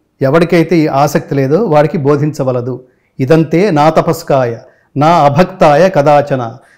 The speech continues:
నచా శుశ్రూషవే వాచ్యం, నచమాం యహ అభ్యసూయతి."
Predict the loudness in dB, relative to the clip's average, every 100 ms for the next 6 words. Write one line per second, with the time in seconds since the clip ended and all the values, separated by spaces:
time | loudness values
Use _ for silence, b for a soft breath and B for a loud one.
0 | -4 0 2 2 2 -4 -4 -2 0 0
1 | 2 2 4 4 2 0 -2 -2 0 -2
2 | -2 0 0 0 0 0 2 0 0 -4
3 | -2 -2 -2 -2 -2 -2 -4